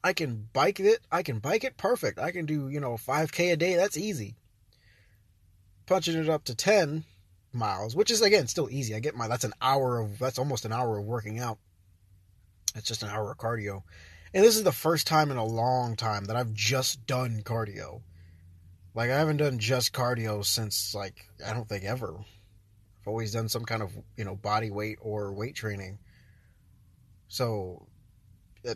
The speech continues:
P E and, and, and other sport, and, uh, sports that I have played, it's just, I've never just done cardio, even with track and field. Uh, track and field, obviously, you do need to lift weights if you're a sprinter. Uh, those long distance runner, maybe not as much, but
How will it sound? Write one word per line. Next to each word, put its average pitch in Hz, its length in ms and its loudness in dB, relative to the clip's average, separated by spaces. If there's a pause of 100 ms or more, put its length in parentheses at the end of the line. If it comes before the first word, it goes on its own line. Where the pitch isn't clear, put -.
P 147 440 -2
E 135 40 0
and, 113 240 -2
and, 104 240 -6
and 92 480 -10 (500)
other 127 220 0
sport, 120 320 -8
and, 113 140 -8 (320)
uh, 101 160 -4
sports 123 260 -6
that 110 100 -6
I 107 40 -6
have 107 280 -4
played, 131 300 -2
it's - 160 -6
just, - 480 -8
I've 107 80 -8
never 113 300 -8 (100)
just - 260 -8
done 113 200 -6
cardio, 110 340 -6
even 117 300 -4
with 113 180 -6
track 117 240 -6
and 101 80 -10
field. 131 260 -4
Uh, 120 120 -6
track 180 180 -4
and 113 100 -6
field, 147 200 0
obviously, 110 300 -4
you 107 80 -8
do 127 120 -6
need 113 160 -6
to 107 60 -10
lift 117 180 -8
weights 139 400 -6 (720)
if - 140 -16
you're 104 100 -4
a 95 60 -8
sprinter. 131 320 -6 (1800)
Uh, 98 100 -12
those 117 220 -4
long 123 240 -2
distance 113 260 -4
runner, 117 220 -4
maybe 117 260 -6
not 117 220 -2
as 104 120 -6
much, 117 300 -6
but 104 220 -4